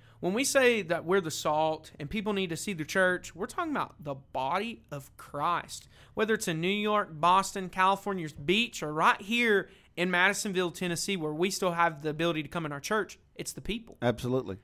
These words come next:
Speaker 2: And when we talk about the body of Christ and the, the, the, the organism that as it works together, it's a living,
Speaker 1: Yes.
Speaker 2: breathing, uh, uh,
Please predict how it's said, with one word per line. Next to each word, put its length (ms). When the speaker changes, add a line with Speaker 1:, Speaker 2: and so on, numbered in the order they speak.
Speaker 2:
And 160
when 120
we 120
talk 240
about 420
the 80
body 380
of 160
Christ 480
and 120
the, 160
the, 120
the, 80
the 120
organism 600
that 160
as 240
it 180
works 380
together, 420
it's 160
a 60
living, 520
Speaker 1:
Yes. 640
Speaker 2:
breathing, 720
uh, 280
uh, 20